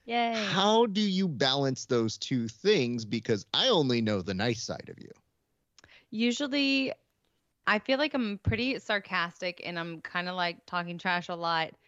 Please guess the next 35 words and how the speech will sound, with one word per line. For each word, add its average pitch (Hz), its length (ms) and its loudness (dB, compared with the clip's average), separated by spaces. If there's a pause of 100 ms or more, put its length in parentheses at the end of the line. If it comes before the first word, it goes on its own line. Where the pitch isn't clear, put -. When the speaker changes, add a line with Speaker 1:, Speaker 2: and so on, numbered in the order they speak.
(260)
Speaker 1:
like, 165 300 -4
to - 100 -14
the 180 100 -4
people 202 300 -6
who 196 80 0
are 165 120 4
closest 180 580 -6
to 254 60 -2
me. 254 320 2 (300)
So, 214 380 2
like, 190 280 0
we 220 120 -6
just 240 220 -6
need 226 180 -2
to 226 120 -4
interact 185 520 -2
more 156 440 -8
and 170 220 -4
then 160 320 -6
that 175 180 2
will 165 120 0
come 165 200 -6
out. 151 380 -2 (460)
Speaker 2:
Okay, 92 140 -6
well, 95 160 -6
Speaker 1:
Like, 143 180 -2
Speaker 2:
we 131 100 0
won't. 139 300 4
Speaker 1:
I 104 160 -2
Speaker 2:
We 127 80 2
Speaker 1:
usually 127 140 4
Speaker 2:
will. 120 180 4
Speaker 1:
see 110 140 2
you 101 260 0 (100)
online, 185 800 0